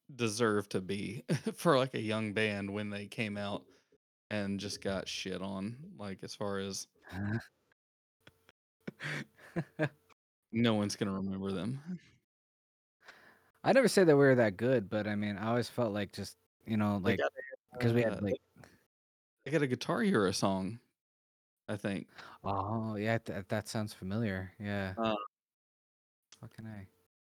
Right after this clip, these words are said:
Speaker 1: Was there, uh, fucking, forget the F C, uh, F C P Remix or whatever? Yeah, I think that's the one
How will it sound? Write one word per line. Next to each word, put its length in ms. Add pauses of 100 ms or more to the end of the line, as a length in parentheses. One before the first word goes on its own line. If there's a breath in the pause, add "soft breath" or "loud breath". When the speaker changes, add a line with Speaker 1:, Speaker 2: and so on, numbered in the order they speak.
(140)
Speaker 1:
Was 180
there, 380
uh, 400
fucking, 640 (1500)
forget 200
the 100 (500)
F 120
C, 280 (140)
uh, 360 (880)
F 80
C 220
P 180
Remix 580
or 80
whatever? 500
Yeah, 180
I 40
think 220
that's 240
the 80
one 420